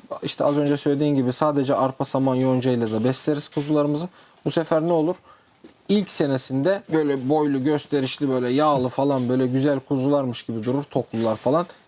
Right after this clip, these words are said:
Gençliğine vererekten ilkine gebe de kalırlardı. Ama sonra bir sonraki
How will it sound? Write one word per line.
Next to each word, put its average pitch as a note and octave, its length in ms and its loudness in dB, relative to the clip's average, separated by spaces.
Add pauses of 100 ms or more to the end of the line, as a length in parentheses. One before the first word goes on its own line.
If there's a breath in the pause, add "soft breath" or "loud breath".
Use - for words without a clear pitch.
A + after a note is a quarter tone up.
(100)
Gençliğine D#3+ 640 0
vererekten B2 640 0
ilkine C#3 380 0
gebe C3+ 280 2
de C3 80 2
kalırlardı. A2 680 -2 (320 loud breath)
Ama D3 240 2
sonra D3+ 320 0
bir F3+ 60 0
sonraki C3 500 -2